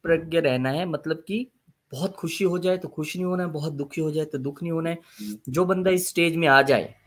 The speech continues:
Speaker 1: कि उसको खुशी की कोई खुशी नहीं है, गमी की कोई गमी नहीं है, neutral जिसे हम कहते हैं, मोक्ष का मतलब ये है zero, neutral, balance आपका zero हो जाए तो मोक्ष मिल जाएगा।
Speaker 2: जी।
Speaker 1: तो उस स्थिति में आने की ज़रूरत है।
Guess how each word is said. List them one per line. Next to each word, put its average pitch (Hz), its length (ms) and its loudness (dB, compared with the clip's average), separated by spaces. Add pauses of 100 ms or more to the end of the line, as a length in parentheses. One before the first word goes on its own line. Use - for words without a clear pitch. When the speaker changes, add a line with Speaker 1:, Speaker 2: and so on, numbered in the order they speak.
(100)
Speaker 1:
कि 143 60 -4
उसको 139 180 -6
खुशी - 340 -8
की 165 160 -6
कोई 160 180 -2
खुशी 147 320 -4
नहीं 160 140 0
है, 170 80 0
गमी 143 260 2
की 151 120 -6
कोई 147 180 -4
गमी 131 240 0
नहीं 139 200 0
है, 151 60 0
neutral 147 640 2
जिसे 127 220 -2
हम 131 60 -6
कहते 123 260 -4
हैं, 120 100 -4 (300)
मोक्ष 156 240 2
का 170 120 0
मतलब 165 320 0
ये 165 100 10
है 151 60 6
zero, 131 420 2 (120)
neutral, 135 380 0 (160)
balance 143 320 2
आपका 135 200 2
zero 139 260 0
हो 139 100 4
जाए 208 140 0
तो 214 100 -6
मोक्ष 131 300 -8
मिल 101 160 -10
जाएगा। - 240 -18 (420)
Speaker 2:
जी। 117 100 -8
Speaker 1:
तो 185 60 4
उस 185 140 0
स्थिति 196 220 0
में 190 120 2
आने 165 180 2
की 165 120 -4
ज़रूरत 156 380 -2
है। - 100 -4